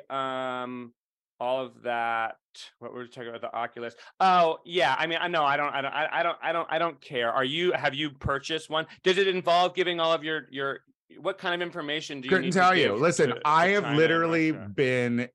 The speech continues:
Speaker 2: in Instagram hell for, like, the past however long it's been, because you know, you just see the progression. I mean, you see the very eagers, the first ones, when you're like, "What's this?" You know, "Oh, what's,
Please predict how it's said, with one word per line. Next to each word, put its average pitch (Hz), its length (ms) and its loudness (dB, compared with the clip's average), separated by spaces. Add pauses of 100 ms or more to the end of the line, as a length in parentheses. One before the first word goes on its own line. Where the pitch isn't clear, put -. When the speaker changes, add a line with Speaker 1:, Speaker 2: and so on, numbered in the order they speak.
Speaker 2:
in 110 360 -8
Instagram 110 1000 -4
hell 107 500 -4 (420)
for, 127 120 0
like, 117 180 0
the 113 100 -6
past 110 420 -4
however 127 360 -2
long 110 400 -4
it's 104 220 -6
been, 92 400 -6
because 104 480 -4 (880)
you 180 320 -2
know, 185 160 4
you 151 220 0
just 202 340 0
see 160 460 -4
the 147 100 2
progression. 131 640 -2
I 139 60 0
mean, 139 160 -2
you 143 100 0
see 160 240 -2
the 135 120 2
very 143 420 4
eagers, 139 480 0
the 147 100 0
first 147 320 2
ones, 107 340 -6 (640)
when 147 140 2
you're 139 140 2
like, 120 240 0 (320)
"What's - 200 -12
this?" - 500 -8
You 104 80 -6
know, 104 320 -4
"Oh, 120 80 -10
what's, - 240 -12